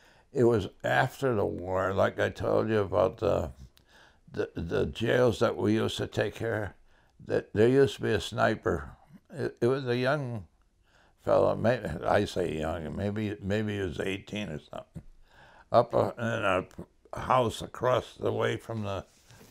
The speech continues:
the jail. Uh, but I, I, it wasn't, I wasn't in the, in the jail. The fellows that, uh, in my platoon then were, uh, we, we op-,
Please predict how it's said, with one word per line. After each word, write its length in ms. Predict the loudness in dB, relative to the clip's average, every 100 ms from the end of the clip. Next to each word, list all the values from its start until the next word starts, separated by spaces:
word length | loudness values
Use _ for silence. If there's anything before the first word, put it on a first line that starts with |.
| _
the 120 | -2
jail. 520 | 0 4 4 4 0 -4 _ _ _ _ _ -20 -20 -8
Uh, 220 | -4 -4 0
but 260 | 0 0 2
I, 240 | 6 6 6
I, 200 | 6 8
it 520 | 6 6 2 2 -2 4
wasn't, 420 | 6 6 2 2
I 220 | 6 8
wasn't 400 | 8 4 2 0
in 160 | -2 -4
the, 260 | -4 -6 -10 -16 -4
in 180 | -2 0
the 120 | -2
jail. 360 | 0 0 0
The 160 | -2 -4
fellows 580 | 0 2 4 2 -2 -14 -20 -20 _ -20 -20 _ _ 0
that, 300 | 0 0 -6 0
uh, 200 | 0 0 0
in 140 | 2
my 180 | 4 2
platoon 680 | 0 -4 -4 -2 0 0 -2
then 320 | -6 -8 -10 -18 _ -20 _ _ _ 0
were, 400 | 2 2 0 -4
uh, 60 |
we, 220 | -8 -8 -8 0
we 300 | 2 4 6
op-, 260 | 6 4